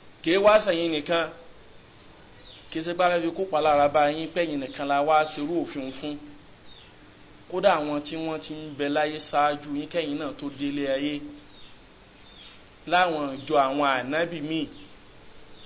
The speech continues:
tí wọ́n ti ń lo ilé ayé ṣáájú ẹ̀yin, a ṣe kán gbàwẹ̀ náà lọ́ranyàn fún wa. Kò sí torí ìdí kan sí kejì,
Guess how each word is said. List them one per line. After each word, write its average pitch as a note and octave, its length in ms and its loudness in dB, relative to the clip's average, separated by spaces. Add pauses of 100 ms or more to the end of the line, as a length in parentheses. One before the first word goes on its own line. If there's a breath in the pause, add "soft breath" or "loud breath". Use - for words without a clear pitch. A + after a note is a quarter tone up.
(520)
tí E3 120 -6
wọ́n E3 180 0
ti D#3+ 140 -6
ń D#3+ 140 -4
lo D3 80 -2
ilé D3+ 220 0
ayé D3+ 180 2
ṣáájú D3+ 520 0
ẹ̀yin, C3+ 400 -4 (1500)
a D3 140 6
ṣe D3 240 -4
kán E3+ 180 -2
gbàwẹ̀ D#3 460 4
náà C#3+ 420 0 (140)
lọ́ranyàn C3 480 0
fún B2 260 -4
wa. A#2 100 -4 (3000)
Kò D#3+ 120 -4
sí A3+ 140 -6
torí G#3+ 320 2
ìdí G3+ 220 -4
kan F#3+ 180 4
sí G#3 140 -4
kejì, E3 460 2